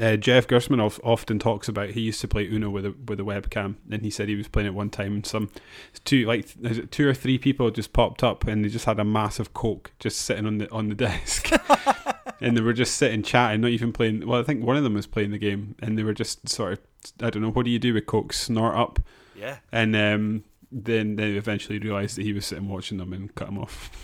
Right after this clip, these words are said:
Speaker 2: <laughs>
Speaker 1: Which I fucking love. That's great.
Speaker 2: Yeah,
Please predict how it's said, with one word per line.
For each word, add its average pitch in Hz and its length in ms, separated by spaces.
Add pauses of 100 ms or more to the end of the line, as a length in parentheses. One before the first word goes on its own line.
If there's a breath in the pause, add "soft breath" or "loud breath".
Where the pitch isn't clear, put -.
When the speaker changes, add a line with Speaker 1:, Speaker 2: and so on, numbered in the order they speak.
(140)
Speaker 2:
<laughs> - 1400
Speaker 1:
Which 117 200
I 117 80
fucking 104 360
love. 104 280
That's 110 180
great. 202 160
Speaker 2:
Yeah, 170 140